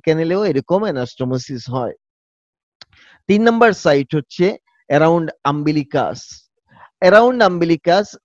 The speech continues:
এ, এ, superficial veins of the abdominal wall, তার সাথে anastomosis হয় para umbilical vein-এর। এই para umbilical vein কিন্তু left branch of the portal vein-এই ড্রেন করে ব্লাড। সুতরাং এ-, এটা আরেকটা সাইট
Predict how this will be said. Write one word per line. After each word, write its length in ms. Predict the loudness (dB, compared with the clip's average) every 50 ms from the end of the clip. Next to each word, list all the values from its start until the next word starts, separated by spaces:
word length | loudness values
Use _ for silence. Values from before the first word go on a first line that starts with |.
| _ 0
এ, 220 | 2 2 4 2 0 -2 _ -2
এ, 140 | 0 0 0
superficial 720 | 0 -2 -2 0 0 0 0 0 -6 -4 0 0 0 0
veins 360 | 0 -2 -2 -2 -4 -4 -4 -4 -4
of 40 | -4 -2
the 80 | -2 -2
abdominal 520 | -2 -2 -4 -4 -4 -2 -2 -2 0 0 0
wall, 380 | 2 2 2 2 2 0 -2 -8 _ _ _ _ _ _ _ 0
তার 160 | 2 2 2
সাথে 360 | 2 0 -4 -2 0 -2 -2
anastomosis 800 | -2 -2 -4 -6 -6 -6 -4 -2 -2 -4 -2 -4 -6 -4 0 0
হয় 80 | 0 0
para 380 | 0 -2 -2 0 2 2 0
umbilical 560 | 0 -2 -4 -4 -4 -4 -4 -2 -2 -2 -2 -2
vein-এর। 380 | -4 -4 -4 -4 -4 -6 -6 -8 -12 _ _ _ _ _ _ _
এই 140 | -2 -2 -2 0 0
para 280 | 0 2 4 4 2
umbilical 520 | 2 0 0 -2 -2 -2 0 0 0 0 0
vein 320 | -2 -4 -4 -4 -6 -6
কিন্তু 540 | -6 -6 -6 -6 -6 -2 0 0 0 0 -2 _ _ _ _ -4
left 440 | 0 2 2 2 0 0 -6 -18 -18 -16 -14
branch 420 | -8 -4 0 0 0 0 0 -2 -2 -2 -4
of 40 | -2
the 180 | -2 -6 -6 -6 -4 -6
portal 360 | -6 -4 -4 -4 -4 -4 -2 -4
vein-এই 300 | -4 -4 -2 -2 -4 -2
ড্রেন 300 | -2 -2 -2 0 -2 -4
করে 260 | -4 -4 -2 -2 -2
ব্লাড। 320 | -4 -6 -8 -10 -10 -12 _ _ _ _ _ _ -4
সুতরাং 400 | -4 -2 0 0 0 0 0 -2
এ-, 140 | -4 -4 -4 -2
এটা 280 | -4 -2 0 2 0
আরেকটা 320 | 2 0 -2 -4 -6 -6 -6
সাইট 280 | -2 -2 -2 -2 -2